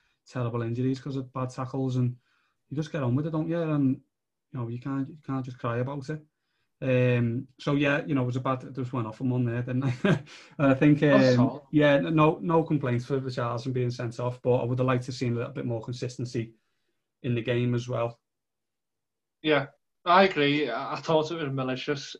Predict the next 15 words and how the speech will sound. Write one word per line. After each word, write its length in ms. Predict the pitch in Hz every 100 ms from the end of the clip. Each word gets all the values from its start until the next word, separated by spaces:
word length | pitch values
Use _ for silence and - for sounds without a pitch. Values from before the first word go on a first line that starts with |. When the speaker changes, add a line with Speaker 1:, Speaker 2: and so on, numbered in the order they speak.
| _
Speaker 2:
um, 560 | 143 135 131 127 135 139 139
and 140 | 127
it 80 | 131
was 140 | 139
a 60 | 139
straight 320 | 135 135 131
red 220 | 131 123
all 360 | 127 123 123 123
day. 300 | 120 120 123 _ _ _ _ -
No 140 | 139
complaints 520 | 139 139 131 123 117
with 100 | -
how 120 | 123 123
Liverpool 360 | 120 - 123
reacted 360 | 120 113 -